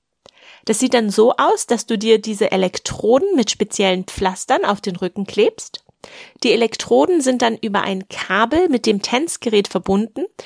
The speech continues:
welches ungefähr so groß ist wie eine Fernbedienung.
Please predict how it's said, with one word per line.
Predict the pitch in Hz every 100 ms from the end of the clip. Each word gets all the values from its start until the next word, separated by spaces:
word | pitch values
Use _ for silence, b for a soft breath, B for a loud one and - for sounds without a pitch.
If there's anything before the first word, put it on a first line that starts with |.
| B B _
welches | 226 226 240
ungefähr | - 277 269 247
so | 214
groß | 214 - 208 240
ist | - 214 -
wie | 208
eine | - 185
Fernbedienung. | - 175 185 175 - 160 151 -